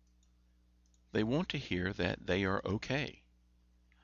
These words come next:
So it is important for us to let them know that God loves them regardless of the problems they are having,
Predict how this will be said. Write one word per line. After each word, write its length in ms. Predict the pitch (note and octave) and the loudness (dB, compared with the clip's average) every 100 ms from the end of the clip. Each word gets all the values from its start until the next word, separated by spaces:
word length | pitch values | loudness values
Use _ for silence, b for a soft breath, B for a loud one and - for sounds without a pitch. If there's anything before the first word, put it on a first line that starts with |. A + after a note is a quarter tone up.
| b | b
So 240 | - B2 A#2+ | -2 4 4
it 60 | |
is 140 | A#2+ B2+ | 4 0
important 440 | B2 - D3+ C#3+ | -2 -4 -6 -6
for 180 | - - | -8 -2
us 280 | F#2+ E2+ - | -2 -2 -4
to 120 | - | -4
let 180 | D#2+ A2+ | -2 -2
them 220 | A#2+ B2+ | -2 -2
know 400 | F2 D2 C#2 - - b b b b b | -2 -2 -4 -10 -16 b b b b b
that 280 | - - - | -4 -4 -2
God 320 | G#2 A#2+ B2 | 0 2 2
loves 380 | G#2+ G2+ A#2 - | 2 4 4 0
them 260 | - D#2+ F#2 | -4 -4 -6
regardless 720 | F2+ F#2 A2+ F#2 D#2+ - - | -2 0 0 0 -4 -4 -6
of 100 | F#2+ | -8
the 80 | F#2 | -10
problems 480 | - F#2 F2+ E2 E2+ | -4 0 0 -2 -4
they 100 | E2+ | -4
are 140 | F2 | -4
having, 480 | E2+ D#2 - F2+ | -4 -6 -6 -14